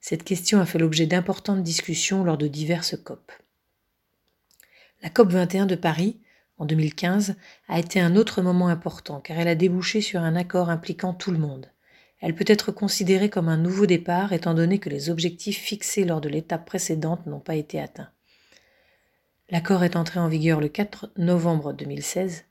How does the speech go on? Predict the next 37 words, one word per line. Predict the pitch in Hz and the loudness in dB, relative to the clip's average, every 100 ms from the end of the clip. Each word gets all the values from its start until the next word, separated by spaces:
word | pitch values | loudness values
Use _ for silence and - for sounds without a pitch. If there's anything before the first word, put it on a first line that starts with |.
| _ _ _ _ - | _ _ _ _ -2
Bien | 185 | 0
qu'il | 180 175 | 0 -2
s'agisse | - 175 190 170 | 0 2 0 0
d'un | 160 165 | 0 0
accord | 165 170 - | 0 -2 -2
contraignant, | 214 208 - 170 170 202 - _ _ _ _ - | -2 0 2 2 2 0 -8 _ _ _ _ -2
toutes | 262 254 - | -2 -2 0
les | 185 160 | 2 2
exigences | 196 180 208 208 226 - | 2 4 4 4 2 -2
ne | |
sont | 180 185 | -4 -4
pas | - 214 | 0 0
des | 180 175 | 2 0
obligations | 170 170 180 175 202 | 0 2 2 2 -2
au | |
sens | 175 170 165 | -2 -4 -4
strict | - 196 - - - | -6 -8 -10 -20 -6
et | 190 | -4
certaines | 180 214 - 220 202 | -2 -2 0 0 2
d'entre | 185 175 214 | 0 -2 0
elles | 190 | 2
laissent | 202 - | 2 0
une | 160 | -2
grande | 156 175 214 | -2 2 4
marge | 190 165 151 | 4 0 -4
de | |
manœuvre. | 147 143 139 131 _ _ _ _ _ _ | -4 -6 -8 -12 _ _ _ _ _ _
En | 190 185 | 0 2
outre, | 190 - - _ _ _ | 0 -4 -18 _ _ _
pour | - | 0
les | 175 170 | 2 4
obligations | 185 180 185 175 175 | 4 6 4 2 -4
qui | 160 | -4
ne | 147 | -8
sont | 143 - | -8 -8
pas | 185 | -6
respectées, | 185 175 - 160 - 180 | -4 -6 -8 -12 -8 -10